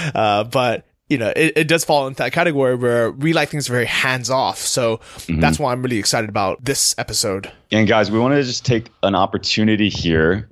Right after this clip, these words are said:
Speaker 2: to discuss and review and refresh everybody on the goals and the purpose of this podcast. I guess we always assume that if you're listening to this episode,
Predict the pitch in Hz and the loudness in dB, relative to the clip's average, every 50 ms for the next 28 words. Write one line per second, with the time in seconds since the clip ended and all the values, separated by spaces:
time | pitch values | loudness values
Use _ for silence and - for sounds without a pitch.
0 | _ - - - 110 90 95 - - - - - 107 101 101 - - - - - | _ -6 -2 -2 0 0 2 2 0 0 0 0 0 0 0 0 -2 -2 -2 -2
1 | - - _ _ - 101 98 98 92 95 92 80 - - 95 104 110 110 104 95 | -4 -8 _ _ -2 0 0 2 0 0 -2 -2 -4 -4 -2 0 2 2 2 2
2 | 90 87 85 80 76 - _ _ - 92 90 92 95 101 101 98 - - - 135 | 2 0 0 -2 -4 -8 _ _ -2 0 0 2 0 0 -2 -2 -4 -2 -2 -2
3 | 139 - - 107 90 92 90 82 90 85 85 80 78 - 76 87 87 87 76 - | 0 0 -2 -2 0 0 0 0 2 2 2 0 0 0 0 0 0 -2 0 0
4 | 95 95 92 92 92 87 - - - _ _ _ _ - 101 98 95 - 117 107 | 2 4 4 2 2 0 -2 -6 -10 _ _ _ _ 0 0 0 2 0 0 0
5 | 104 - - 95 82 82 - - - 87 92 85 - - 76 67 69 - - - | 0 -2 -2 -2 -2 -2 -4 -2 0 0 0 0 0 -2 0 0 0 -2 -6 -10
6 | - - - - - - - - 95 92 113 110 - 131 123 113 113 110 98 95 | -12 -14 -14 -14 -14 -10 -4 -2 0 0 0 0 0 0 0 0 0 0 -2 -2
7 | 90 - - - 107 107 104 98 95 92 87 80 82 - - 95 92 101 - - | -2 -2 -2 0 0 0 0 2 0 0 0 0 -2 -4 -4 -4 -2 -4 -2 -2
8 | 104 98 92 - 95 73 - 107 110 - - 127 - 120 - - 135 135 135 135 | -2 -2 -2 -2 -4 -2 -2 -2 0 0 -2 -2 0 -2 0 2 2 2 2 0
9 | 131 | -2